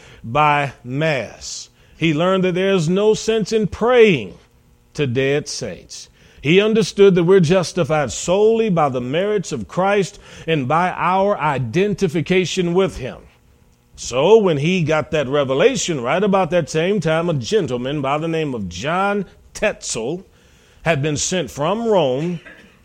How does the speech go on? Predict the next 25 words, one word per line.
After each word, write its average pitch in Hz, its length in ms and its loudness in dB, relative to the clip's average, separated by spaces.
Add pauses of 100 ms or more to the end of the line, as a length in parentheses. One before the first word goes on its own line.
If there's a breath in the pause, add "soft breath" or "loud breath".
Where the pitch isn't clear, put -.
(180)
to 180 160 2
help 175 320 4
raise 170 560 2
money 160 460 2
to 135 120 -6
build 143 760 -2 (300 soft breath)
Saint 165 440 -8
Peter's 165 400 -2
Basilica 131 880 -2 (260 soft breath)
in 175 260 0
Rome. 101 360 -6 (1120 soft breath)
Well, 160 320 0
he 180 180 0
was 170 180 -2
offering 185 480 0
these 165 220 2
little 165 220 2
pieces 147 360 -2
of 120 120 -2
paper 170 440 0
called 170 380 0
indulgences. 156 1120 0
They 143 200 -2
were 135 180 -2
plenary 151 880 2